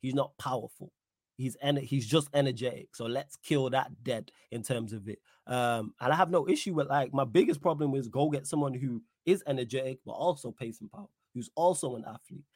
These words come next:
There's players out there. And people just be saying anything football games, so trying to get someone that's both good on both cost a hundred million. We ain't built like that right now. Myth. Casemiro's good at both, who wa-, didn't cost a hundred million.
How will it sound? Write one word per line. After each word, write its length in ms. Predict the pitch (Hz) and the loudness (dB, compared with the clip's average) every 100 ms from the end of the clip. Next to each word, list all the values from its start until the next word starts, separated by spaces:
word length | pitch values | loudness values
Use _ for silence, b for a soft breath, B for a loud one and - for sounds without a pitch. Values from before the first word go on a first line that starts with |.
| - | -6
There's 160 | 127 - | -4 2
players 320 | 185 156 139 | 2 2 0
out 240 | 185 - | -2 -2
there. 140 | 123 - _ _ _ _ _ - | -8 -16 _ _ _ _ _ -4
And 120 | 135 | 2
people 220 | 214 208 | 4 4
just 180 | 180 165 | 4 2
be 100 | 147 | -2
saying 260 | 147 156 165 | 2 4 4
anything 320 | 208 294 180 | 2 0 0
football 320 | 208 170 165 | 0 0 0
games, 260 | 175 185 180 | 0 0 -2
so 80 | |
trying 220 | 147 170 165 | -2 0 0
to 60 | |
get 120 | 147 | -2
someone 280 | 147 156 151 | 0 0 2
that's 180 | 143 135 | 0 0
both 320 | 123 147 139 | 2 2 2
good 260 | 147 143 143 | 0 0 -2
on 360 | - 131 131 131 b b | -6 -2 -2 -4 b b
both 220 | 127 131 - | 2 2 2
cost 240 | 139 139 | -8 -6
a 60 | 120 | -2
hundred 320 | 135 123 117 | -2 -2 0
million. 340 | 135 127 120 | 2 2 0
We 120 | 117 | -2
ain't 120 | 131 117 | -2 0
built 220 | 135 131 | -2 0
like 160 | 123 | -4
that 160 | 123 - | -4 -4
right 180 | 117 110 | -4 -4
now. 160 | 117 | -4
Myth. 300 | 113 135 117 - _ _ | 2 2 0 -14 _ _
Casemiro's 560 | 147 143 139 147 139 120 | 0 4 4 6 4 2
good 140 | 135 | 0
at 160 | 127 117 | -2 0
both, 220 | 123 113 | -2 0
who 100 | 117 | -4
wa-, 140 | 120 | -2
didn't 260 | 98 117 117 | -2 -4 -4
cost 260 | - 117 117 | -6 -8 -6
a 60 | |
hundred 260 | 117 110 110 | -6 -6 -4
million. 360 | 110 101 98 | -6 -6 -10